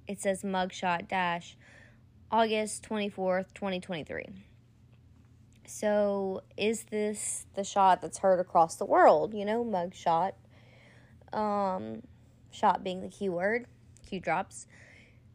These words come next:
Um, but he did put underneath that, underneath his mugshot, it said,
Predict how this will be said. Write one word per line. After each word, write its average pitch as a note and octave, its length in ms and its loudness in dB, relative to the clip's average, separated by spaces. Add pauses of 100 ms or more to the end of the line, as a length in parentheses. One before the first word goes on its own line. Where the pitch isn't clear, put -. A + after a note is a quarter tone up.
(140)
Um, G3+ 520 -2
but A3 140 2
he C4+ 200 -4
did C4 240 0
put C4 200 -2
underneath A3 420 -2
that, G3+ 460 2
underneath G#3 400 -4
his G3+ 160 -8
mugshot, F#3 400 -4
it F#3 80 -10
said, F3+ 280 -2